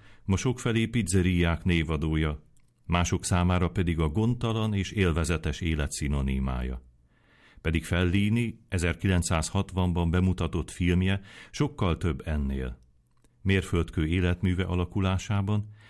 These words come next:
egyúttal a modern európai film művészetben is. Erőteljes társadalomkritikája annak idején heves ellenreakciókat váltott ki.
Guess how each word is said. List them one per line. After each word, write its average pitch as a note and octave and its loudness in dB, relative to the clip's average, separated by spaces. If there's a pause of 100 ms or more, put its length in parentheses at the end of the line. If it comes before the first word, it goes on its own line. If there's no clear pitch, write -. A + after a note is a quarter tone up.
(180)
egyúttal A2+ 0
a A2+ 2
modern G#2 2
európai E2+ 2
film D#2 0
művészetben C2+ -4
is. - -12 (640)
Erőteljes F2+ 0
társadalomkritikája F#2 0 (260)
annak G2 2
idején G2 2
heves F2+ 0
ellenreakciókat D2+ -2
váltott C2+ -8
ki. C2 -10